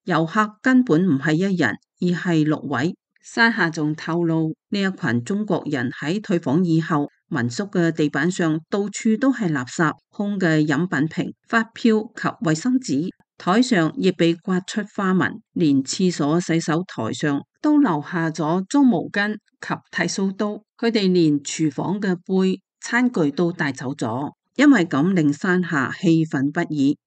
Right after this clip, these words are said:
就事件，原中國教育工作者李敏認為，中共執政後摧毀咗中華民族嘅傳統價值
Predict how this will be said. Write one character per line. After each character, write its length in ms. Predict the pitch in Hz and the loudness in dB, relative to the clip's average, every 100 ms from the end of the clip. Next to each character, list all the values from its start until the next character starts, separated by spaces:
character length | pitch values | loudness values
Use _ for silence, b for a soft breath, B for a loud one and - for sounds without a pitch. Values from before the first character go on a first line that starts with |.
| _ | _
就 180 | - 196 | -4 -2
事 220 | 190 185 | 0 0
件， 340 | 170 160 165 202 _ | 2 2 2 0 _
原 320 | - 185 185 | 0 4 4
中 160 | 185 285 | 4 2
國 220 | 269 185 | 2 -2
教 240 | - 180 175 | -2 0 2
育 100 | 151 - | 0 -4
工 200 | - 226 | -2 0
作 200 | 226 165 147 | 2 -2 -2
者 120 | 147 | -2
李 300 | 127 165 151 | 0 4 4
敏 120 | 151 147 | 4 2
認 200 | 147 135 123 | 2 0 -2
為， 80 | 113 - _ | -4 -6 _
中 240 | - 285 | 4 4
共 260 | 277 185 156 | 6 4 2
執 160 | 156 220 | 2 -4
政 240 | - 165 151 | 0 2 2
後 380 | - 139 143 - - | 0 -2 -2 -6 -10
摧 160 | - 294 | 4 6
毀 200 | 226 180 | 6 2
咗 200 | 185 156 | 0 0
中 280 | 185 262 254 | 2 2 4
華 180 | 180 127 | 2 2
民 240 | 120 117 | 0 -2
族 160 | 117 135 - | -2 -6 -2
嘅 200 | 160 151 | 0 0
傳 420 | 151 - 139 120 | -2 -6 -2 0
統 320 | 120 120 147 185 | -2 -2 -2 -2
價 180 | 170 131 | -6 -6
值 160 | - | -10